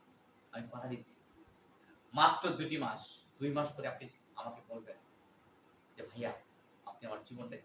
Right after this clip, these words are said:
চেঞ্জ করে দিয়েছেন।" একটি সিদ্ধান্ত একটি মানুষের জীবন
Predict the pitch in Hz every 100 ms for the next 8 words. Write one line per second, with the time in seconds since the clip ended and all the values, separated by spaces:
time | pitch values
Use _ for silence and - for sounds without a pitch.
0 | - 139 127 - 107 - - - - -
1 | - - - - - - - - - -
2 | - - - - 143 - - 156 - 127
3 | 127 127 120 - - - - - 110 -
4 | 107 101 - -